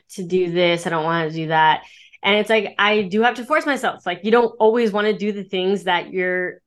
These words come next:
that you enjoy. Like, sometimes you just don't wanna do it. Um, and, but you have to push through those times, um, you know, especially if your goal is to, you know, whatever your goal is, your goal, "Oh, I wanna make it to two years or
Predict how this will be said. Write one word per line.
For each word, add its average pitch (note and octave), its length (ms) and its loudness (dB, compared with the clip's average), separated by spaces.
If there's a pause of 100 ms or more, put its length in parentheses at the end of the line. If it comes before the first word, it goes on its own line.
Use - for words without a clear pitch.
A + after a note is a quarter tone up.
(220)
that F3 280 0
you G3 120 -2
enjoy. B3+ 540 0
Like, A#3+ 160 -2
sometimes C4 400 -4
you B3 160 -6
just G#3+ 100 -8
don't G3 160 0
wanna A#3 200 0
do C4+ 140 0
it. - 220 -6 (480)
Um, F#3+ 560 0
and, F#3+ 340 -2
but G3+ 120 -4
you A3 120 -2
have B3 200 -2
to B3 80 -10
push B3+ 240 -6
through A#3+ 160 -2
those F#3+ 220 -2
times, F3 640 -4 (440)
um, D#3+ 520 -2 (100)
you F#3+ 180 -4
know, E3 160 -2
especially F#3+ 440 -4
if F#3 100 -2
your F#3 120 -2
goal E3 360 -4
is E3+ 220 -6
to, E3+ 520 -8 (640)
you F3+ 80 -6
know, D#3+ 100 -8
whatever A#3 260 2
your C4 160 0
goal A3 260 0
is, E3+ 220 -4
your E3+ 100 -10
goal, E3+ 280 -6
"Oh, G#3+ 140 -4
I G3 120 -4
wanna F#3 340 -4
make F#3+ 200 -8
it F#3 40 -14
to E3+ 120 -18
two A3 160 -6
years F3+ 460 -4
or D#3 200 -10